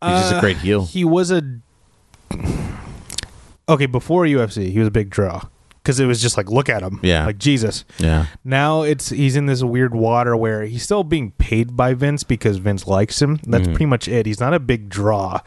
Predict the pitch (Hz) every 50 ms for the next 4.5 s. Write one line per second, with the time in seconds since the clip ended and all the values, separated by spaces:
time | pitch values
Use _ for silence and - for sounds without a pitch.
0 | - - - - - - - 120 117 123 131 127 123 135 123 123 - - 147 139
1 | 131 123 120 120 120 120 120 110 113 104 101 104 110 110 110 107 107 107 101 101
2 | 98 98 98 98 101 104 101 - - - 104 95 - 101 95 98 92 95 95 90
3 | 95 98 98 95 92 92 90 90 92 90 95 92 92 92 92 101 120 131 104 92
4 | 92 107 101 87 80 87 78 76 76